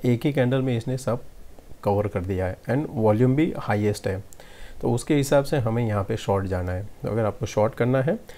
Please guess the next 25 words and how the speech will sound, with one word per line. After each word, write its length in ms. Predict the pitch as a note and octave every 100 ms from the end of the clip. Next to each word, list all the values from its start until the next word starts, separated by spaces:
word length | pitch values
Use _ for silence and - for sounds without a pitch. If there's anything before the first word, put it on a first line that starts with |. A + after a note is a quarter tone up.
| - - -
तो 60 | C3+
ये 240 | A#2 D#3
जो 140 | E3 E3
लास्ट 360 | C3 C#3 - C#3 C3 B2+ - - A#2+
यहाँ 160 | A2 A2+
पे 120 | C3
दो 180 | A#2 A#2+
ग-, 80 |
अ, 840 | A#2 A#2 A2 A2 G#2+ G#2+ - - A#2+
लास्ट 380 | A2 - - -
दो 160 | A#2
घंटे 260 | A#2 G#2+ A#2+
में 140 | A#2+
यहाँ 160 | A2 G#2
पे 100 | A#2
जो 120 | C3
कंसोलिडेशन 680 | - A2 A#2+ A#2 A2+ A2+ A2+
हुआ 200 | A2 G#2+
है 80 | E3+ - - - - -
उसके 300 | A#2 - -
नीचे 300 | C3+ G#2 -
हमें 200 | G#2+ G#2
शॉर्ट 300 | G#2 G2 F2+
करना 260 | - F#2 F2
है। 160 | F2+